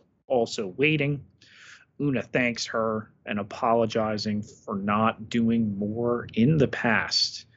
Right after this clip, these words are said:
as Neera receives a hand for her involvement in the case.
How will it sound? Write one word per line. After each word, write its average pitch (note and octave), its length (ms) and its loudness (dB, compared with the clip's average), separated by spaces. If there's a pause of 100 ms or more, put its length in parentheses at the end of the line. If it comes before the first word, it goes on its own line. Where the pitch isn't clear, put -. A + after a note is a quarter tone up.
(300)
as A2+ 240 0 (100)
Neera A#2+ 520 4 (260)
receives A2+ 720 -2 (140)
a A#2 80 0
hand G#2+ 640 0 (380)
for A2 680 -2 (140)
her A#2+ 260 2
involvement A2+ 640 4
in F#2+ 160 -2
the F2+ 80 -12
case. - 680 0